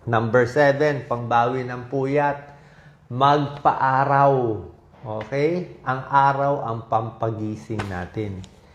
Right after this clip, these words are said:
Alam yan, ah, melatonin yan eh, di ba? Mas bumababa melatonin pag na-expose sa araw. So, expose ka sa araw, mas maganda yan, mas gising ka. Mapapagising ka.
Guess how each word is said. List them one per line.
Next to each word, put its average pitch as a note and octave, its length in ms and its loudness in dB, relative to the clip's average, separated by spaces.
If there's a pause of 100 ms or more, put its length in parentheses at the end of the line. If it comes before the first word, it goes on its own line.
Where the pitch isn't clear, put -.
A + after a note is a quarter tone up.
(300)
Alam B2+ 400 4
yan, B2+ 280 2 (200)
ah, G#2+ 400 2
melatonin A#2 800 2
yan A#2 320 -8
eh, F#2 160 -8
di F#2+ 80 -6
ba? F#2 160 -4
Mas F#2 240 -8
bumababa F#2+ 640 -2
melatonin F#2 640 -4
pag F2+ 240 -6
na-expose F#2 560 -10
sa F#2 240 -6
araw. F#2 160 -10
So, G2+ 240 -6 (480)
expose D#3+ 560 2
ka E3+ 160 0
sa D#3 400 6
araw, B2 400 4
mas B2 240 -8
maganda C3 480 -2
yan, A#2 240 0
mas B2+ 240 -2
gising A#2 640 -4
ka. A2+ 320 -10 (580)
Mapapagising G#2+ 1040 0
ka. F#2 460 -14